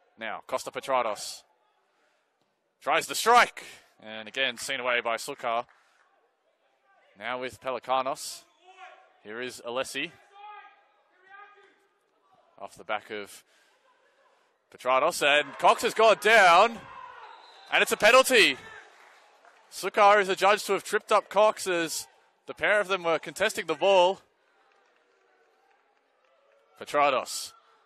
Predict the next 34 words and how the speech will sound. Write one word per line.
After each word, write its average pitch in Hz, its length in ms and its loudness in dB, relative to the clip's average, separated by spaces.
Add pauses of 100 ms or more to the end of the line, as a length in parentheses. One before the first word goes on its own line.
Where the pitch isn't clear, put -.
(180)
against 147 380 -6
Sukkar. 139 400 0 (1120)
And 170 120 4
he 233 80 6
slots 247 360 4
it. 240 180 6 (840)
Goes 233 280 4
down 247 220 6
the 240 80 2
middle. 240 440 8 (920)
Sukkar 202 460 2
dived 202 320 6
away 208 240 6
to 208 140 -2
his 190 140 2
right. 185 360 6 (720)
And 127 160 -8
Saint 185 240 0
George 185 400 2
make 190 220 2
it 180 100 0
two 208 240 6
nil 185 400 6 (640)
with 147 160 -8
twenty-five 185 560 2
minutes 185 220 -2
to 180 60 -8
go 180 180 2
here 180 220 2
at 156 80 -6
Sydney 185 220 -8
United 175 320 2
Sports 180 300 -6
Centre. 165 320 0